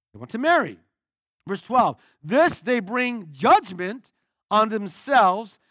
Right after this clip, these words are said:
because they have broken their first" what? "Pledge." So, so evidently, evidently, one of the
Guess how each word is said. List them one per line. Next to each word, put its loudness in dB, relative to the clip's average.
because 0
they -2
have 2
broken -2
their 0
first" -8
what? 2
"Pledge." 0
So, -2
so -2
evidently, 2
evidently, 0
one -2
of 0
the 0